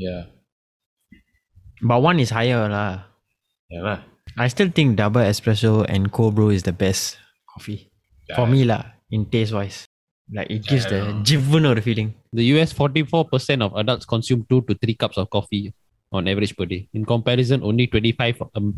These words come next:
Speaker 3: percent of American adults drank two tea beverages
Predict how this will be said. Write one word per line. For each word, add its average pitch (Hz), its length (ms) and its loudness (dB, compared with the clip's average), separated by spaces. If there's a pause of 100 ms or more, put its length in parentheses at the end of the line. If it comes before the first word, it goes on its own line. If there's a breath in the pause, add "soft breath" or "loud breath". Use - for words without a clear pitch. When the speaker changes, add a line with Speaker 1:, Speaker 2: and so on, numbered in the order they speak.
(140)
Speaker 3:
percent 107 260 0
of - 140 -6
American 101 400 -2
adults 95 280 -4 (120)
drank 101 180 0 (260)
two 160 120 6 (380)
tea 107 140 0 (180)
beverages 98 440 -2